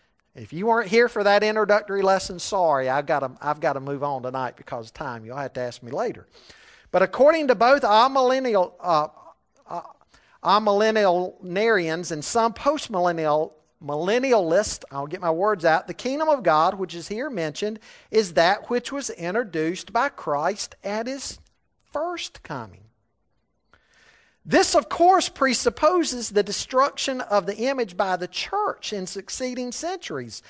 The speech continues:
This view is confidently offered as if it were supported by history. Leupold, for instance, who was a great expositor, while conceding that there were many factors in the destruction of Rome, states all students of history are ready to grant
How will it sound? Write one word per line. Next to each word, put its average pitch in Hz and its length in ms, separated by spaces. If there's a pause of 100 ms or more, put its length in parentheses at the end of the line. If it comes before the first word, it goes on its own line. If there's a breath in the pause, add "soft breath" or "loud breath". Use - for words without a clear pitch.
(180 loud breath)
This 320 220
view 269 240
is 226 120
confidently 214 720
offered 247 460 (380 loud breath)
as 202 240
if 214 160
it 214 120
were 208 140
supported 233 540
by 185 160
history. 160 640 (260)
Leupold, 196 720
for 175 180
instance, 220 720 (180 soft breath)
who 202 100
was 165 140
a 165 40
great 175 300
expositor, 214 760 (440 loud breath)
while 196 220
conceding 269 640
that 202 140
there 214 100
were 180 140
many 240 260
factors 240 520
in 190 100
the 180 80
destruction 190 580
of 170 140
Rome, 240 380
states 247 580
all 285 240
students 254 480
of 180 80
history 233 460
are 180 100
ready 226 280
to 185 120
grant 226 400